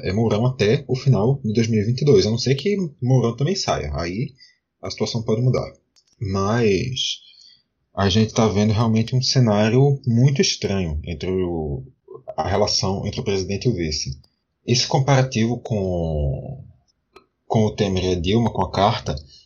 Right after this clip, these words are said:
ele existe, eu acho que ele é um comparativo que é coerente, mas tem um diferencial absurdo. Ali, a gente tava falando de um cenário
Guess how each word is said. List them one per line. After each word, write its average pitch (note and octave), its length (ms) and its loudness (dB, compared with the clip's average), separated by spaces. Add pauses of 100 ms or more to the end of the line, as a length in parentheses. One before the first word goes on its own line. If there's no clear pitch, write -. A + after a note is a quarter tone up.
(420)
ele C#3 240 4
existe, A#2 460 0
eu A2 120 4
acho G#2+ 220 -2
que - 160 -4
ele G#2 180 0
é G#2+ 100 2
um B2+ 100 0
comparativo G#2+ 600 -6
que - 140 -4
é A2 80 2
coerente, G#2+ 720 -2
mas A#2+ 280 0
tem B2 120 0
um C3 280 2
diferencial A#2+ 680 0
absurdo. G2 600 -2 (500)
Ali, A#2 600 0 (320)
a G2 160 -2
gente G2+ 200 -4
tava G#2 200 0
falando G#2+ 380 -4
de G2+ 80 -8
um G2 60 -8
cenário F#2 440 -4